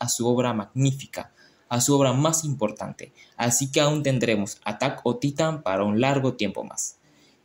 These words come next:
Y estas han sido las noticias del día de hoy, espero que les haya gustado y por favor suscríbanse al canal de Doctor Lenny.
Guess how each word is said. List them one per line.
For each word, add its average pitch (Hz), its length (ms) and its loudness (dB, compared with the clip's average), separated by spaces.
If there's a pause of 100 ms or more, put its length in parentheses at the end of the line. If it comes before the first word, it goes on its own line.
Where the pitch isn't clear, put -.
Y 202 120 4
estas 160 220 2
han 143 80 2
sido 147 240 4
las 120 160 0
noticias 120 720 0
del 107 200 -2
día 117 180 4
de 95 120 2
hoy, 143 360 2 (260)
espero 113 480 -2
que - 120 -4
les 101 80 -2
haya 101 100 -4
gustado 156 500 0
y 143 60 2
por 107 140 -8
favor 127 260 2
suscríbanse 123 1000 0 (120)
al 123 360 0
canal 110 420 2
de 107 460 0 (800)
Doctor 117 420 2
Lenny. 92 260 -6